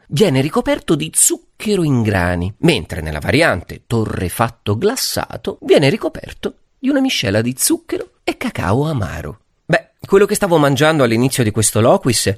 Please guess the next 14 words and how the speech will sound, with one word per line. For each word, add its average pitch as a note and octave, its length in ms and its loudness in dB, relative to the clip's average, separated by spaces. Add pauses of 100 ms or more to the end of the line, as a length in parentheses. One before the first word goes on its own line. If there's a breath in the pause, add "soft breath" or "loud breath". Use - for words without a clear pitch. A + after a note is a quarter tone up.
(120 soft breath)
era D3 240 4
quello A3+ 280 4
della C3+ 200 4
variante C#3 500 2
martiniana, A#2 880 2
quindi C#4 360 4
indovinate B2+ 440 0
adesso C3 600 2
che G#2+ 160 -4
cosa G#2+ 260 -2
mi A2 140 4
accingo G2+ 400 0
a - 20 2
fare. E2+ 480 -6